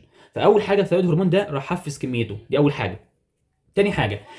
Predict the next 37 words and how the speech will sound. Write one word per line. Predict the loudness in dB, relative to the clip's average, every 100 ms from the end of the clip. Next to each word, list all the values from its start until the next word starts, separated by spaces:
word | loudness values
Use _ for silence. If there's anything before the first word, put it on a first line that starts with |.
| -6 0
كمان | 4 2
الثيرويد | 4 4 4
هرمون | 2 0 0
بيروح | -2 -2
يحفز | -2 -4 -6 -8 -6
تصنيع | -4 -2 0
التستوستيرون | 0 -2 -4 -4 0 2
بكميات | 2 -2 -4 -4
كبيره، | -2 -4 -4 _ _ _ _ _ _ _ _ -20 _
وجزء | 2 4 6 4
من | 0
التستوستيرون | -2 -6 -6 -2 0 2
ده | 2
هيتحول | 0 2 2 2
لاستروجين. | 2 2 0 -2 -4 -8 _ _ _
يعني | -4 0
انت | 2
عايز | 2
توصلني | 0 -2 0 2
لايه |
يا | 0
دكتور؟ | -2 -4 -4 -8 -20 -2
عايز | 2 2
اوصلك | 2 0 -2
مثلا | -2 -2
ان | -2
في |
الستات | -2 -4 2 0 0
بسبب | -2 0 0 0
نق-، | -2 0
زياده | 2 2
التستوستيرون | 0 -6 -10 -4 0 0
اللي | -2
حصلت | -2 -2
دي | 0
يا | 0
جماعه، | 0 -2 -6